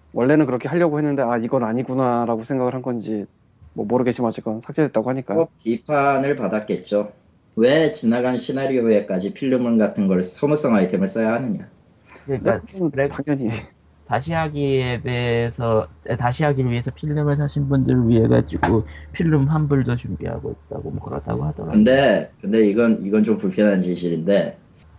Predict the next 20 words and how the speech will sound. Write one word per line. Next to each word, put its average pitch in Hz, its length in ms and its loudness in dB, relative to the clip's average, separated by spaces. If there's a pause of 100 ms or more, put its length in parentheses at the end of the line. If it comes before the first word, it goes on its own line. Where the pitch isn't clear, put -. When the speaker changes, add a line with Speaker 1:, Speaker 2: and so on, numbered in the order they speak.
(140)
Speaker 2:
원래 120 400 4
그 104 240 2
일본 104 320 0
쪽 95 400 -2
있잖아요. 98 600 -2
전, 98 320 -4
지난 104 540 2
회에도 101 260 2
얘기는 92 320 4
했는데 98 600 2 (280)
Speaker 1:
네. 107 240 0
Speaker 3:
네. 73 140 -4
Speaker 2:
그거 98 140 -4
다시 - 280 -10
보게 113 200 2
하려면 113 300 6
필름 117 280 0
써야 139 280 2
돼요, 101 240 2
결국. 95 320 0